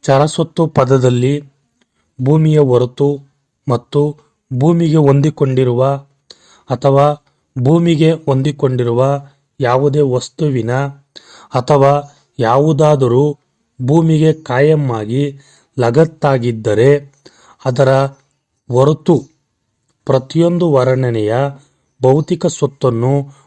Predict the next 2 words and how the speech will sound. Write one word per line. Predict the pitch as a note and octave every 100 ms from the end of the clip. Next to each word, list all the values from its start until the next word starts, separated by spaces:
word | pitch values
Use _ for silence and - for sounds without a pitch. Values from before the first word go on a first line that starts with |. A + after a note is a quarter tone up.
| -
ಒಳಗೊಳ್ಳಬೇಕೆಂದು | A#2 B2+ C#3 C#3+ C#3+ C3+ B2+ A#2 A2 G#2 A#2 C3 C3+ - _ -
ಉದ್ದೇಶಿಸಲಾಗಿದೆ. | B2+ A#2 B2+ B2 - A#2 - A#2 A2+ A2 A2+ A#2+ A#2+ G2+ F2